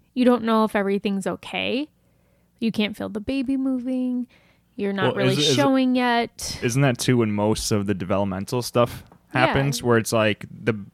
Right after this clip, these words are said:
Speaker 2: the, your body is still trying to figure out if the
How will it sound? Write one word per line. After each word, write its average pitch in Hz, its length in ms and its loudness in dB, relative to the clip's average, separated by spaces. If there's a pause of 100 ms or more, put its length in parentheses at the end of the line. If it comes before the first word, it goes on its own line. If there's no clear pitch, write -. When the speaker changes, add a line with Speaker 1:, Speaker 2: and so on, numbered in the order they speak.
(100)
Speaker 2:
the, - 180 -4
your 123 180 2
body 117 460 2
is 110 120 -4
still 120 420 2
trying 113 440 -4
to 117 200 -6
figure 101 460 -4
out 95 320 -2 (640)
if 117 420 -2 (320)
the 104 640 0